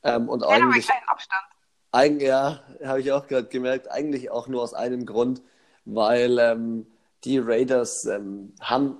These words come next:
Speaker 1: also beide Teams haben für mich keine Konstanz. Das ist so ein On-Off, On-Off, On-Off. Aber die Raiders
Speaker 2: Ja, aber die,
Speaker 1: sind,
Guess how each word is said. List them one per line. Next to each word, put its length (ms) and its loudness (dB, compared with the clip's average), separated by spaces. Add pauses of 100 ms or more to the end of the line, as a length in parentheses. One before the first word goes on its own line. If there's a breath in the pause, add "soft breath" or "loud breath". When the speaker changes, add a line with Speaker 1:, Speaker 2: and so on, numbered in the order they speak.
Speaker 1:
also 280 4
beide 340 4
Teams 320 -6
haben 100 -2
für 100 -4
mich 140 -4
keine 220 -2
Konstanz. 680 -6 (360)
Das 160 -6
ist 160 -4
so 120 4
ein 100 -2
On-Off, 480 2
On-Off, 460 -6
On-Off. 420 -6 (680)
Aber 240 0
die 120 -8
Raiders 300 -6
Speaker 2:
Ja, 80 6
aber 140 4
die, 100 6
Speaker 1:
sind, 540 -10